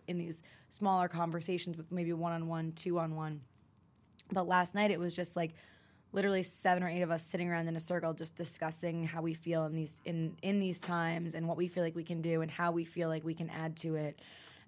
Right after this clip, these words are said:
and make a change or, or bring higher vibes or more consciousness or, like, exactly what you can do to be an activist or just to deal with it on any level. And so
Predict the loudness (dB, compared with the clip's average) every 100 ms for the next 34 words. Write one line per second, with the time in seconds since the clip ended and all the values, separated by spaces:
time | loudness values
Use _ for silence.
0 | -2 0 2 0 -2 -4 0 2 2 -2
1 | -2 -2 -2 -4 -4 -2 -2 -2 -4 -4
2 | -2 0 0 0 -4 -4 2 4 4 2
3 | 0 -2 -4 -4 -2 -2 -4 -6 -6 -6
4 | -6 -6 -6 -6 -6 -8 -6 0 2 2
5 | 2 2 4 2 0 -4 -4 -4 -4 0
6 | 0 -2 -4 -2 0 0 -2 -10 -20 -6
7 | -2 0 0 -2 -4 0 -2 -2 -2 0
8 | 0 -4 -4 -6 -6 -8 2 4 6 6
9 | 6 4 -2 -2 -4 -4 -2 0 0 -2
10 | 0 0 2 0 0 0 -2 -6 -20 -20
11 | -20 -20 -20 -16 -6 2 4 2